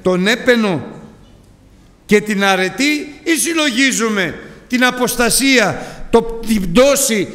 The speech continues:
τα χάλια του αδερφού μου; Τι συλλογίζομαι; Συλλογίζομαι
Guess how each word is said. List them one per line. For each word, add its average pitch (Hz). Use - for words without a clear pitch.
τα 254
χάλια 240
του 226
αδερφού 185
μου; 139
Τι 339
συλλογίζομαι; 156
Συλλογίζομαι 226